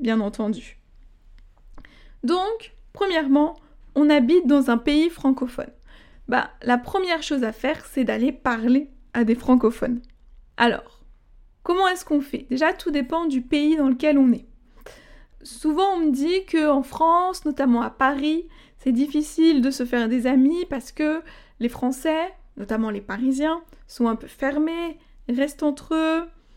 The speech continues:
Alors, c'est pas faux, <laughs> mais en même temps, si vous êtes quelqu'un qui n'est pas timide, allez-y. Les gens seront quand même contents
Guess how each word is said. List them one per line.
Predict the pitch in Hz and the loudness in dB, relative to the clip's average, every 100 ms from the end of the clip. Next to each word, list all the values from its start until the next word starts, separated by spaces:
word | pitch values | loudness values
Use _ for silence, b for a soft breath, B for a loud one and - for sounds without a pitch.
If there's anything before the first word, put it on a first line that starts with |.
| - - _ - - - | -20 -20 _ -20 -20 -14
Alors, | 101 - - _ - - _ - - | -12 -12 -18 _ -20 -20 _ -20 -20
c'est | - - 269 | -20 -10 -8
pas | - - | -8 -10
faux, | - 233 392 - - B B B B B | -2 -2 -2 -8 -16 B B B B B
<laughs> | B B - _ - 254 | B B -20 _ -6 2
mais | 262 349 370 381 - - - _ - - - _ - | 2 2 -2 -4 -10 -20 -20 _ -20 -20 -20 _ -2
en | 285 | 2
même | 285 | 2
temps, | 277 381 | 2 0
si | 381 | -2
vous | 294 | -4
êtes | 277 | -4
quelqu'un | 311 269 320 330 | -4 -4 -4 -6
qui | 247 | -2
n'est | 233 | -2
pas | 262 | -2
timide, | 254 - 262 277 359 - - - | -6 2 4 4 0 -10 -20 -6
allez-y. | - 247 247 202 - - - _ - - - b b - | 0 4 4 2 -6 -20 -20 _ -20 -20 -20 b b 0
Les | 269 | 2
gens | 311 349 | 2 -2
seront | 320 285 | -2 0
quand | 285 | 2
même | 277 269 | 4 2
contents | 330 311 339 311 311 | 0 -4 0 0 -2